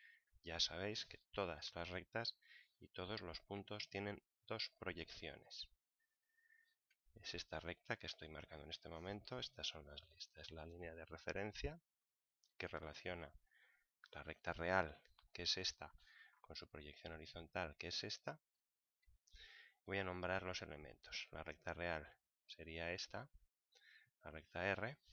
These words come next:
que tendría una proyección horizontal, que es esta, R', y una proyección vertical, que sería esta, R segunda. Como podéis apreciar, esta es una recta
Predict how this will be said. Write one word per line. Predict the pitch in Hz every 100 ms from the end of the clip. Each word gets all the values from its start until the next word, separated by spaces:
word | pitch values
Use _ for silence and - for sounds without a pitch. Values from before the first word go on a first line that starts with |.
| - - _ - - - - - - - - - - - - _ _
que | -
tendría | 87 87 87 78
una | 76 80
proyección | 87 85 80 - 90
horizontal, | 85 85 90 85 - 92 76 - _ -
que |
es | 85 -
esta, | 92 - 135 147 _ _ _ _ _ _ _ - _ -
R', | 82 87 - 98 120 156 - - - _ _ _ _ _ - _ _ - - - - - -
y | 95
una | 98
proyección | 95 92 95 82 78
vertical, | 85 - - 104 123 135 - _ _ _ _ -
que | 90
sería | 90 92 87
esta, | 78 - 85 78 - _ _ _
R | 95 92 92 -
segunda. | - 80 80 73 - - - - - - _ _ _ _ _
Como | - 78
podéis | 80 85
apreciar, | 92 - 87 104 113
esta | 110 - 95
es | -
una | 92 92
recta | 92 - - 117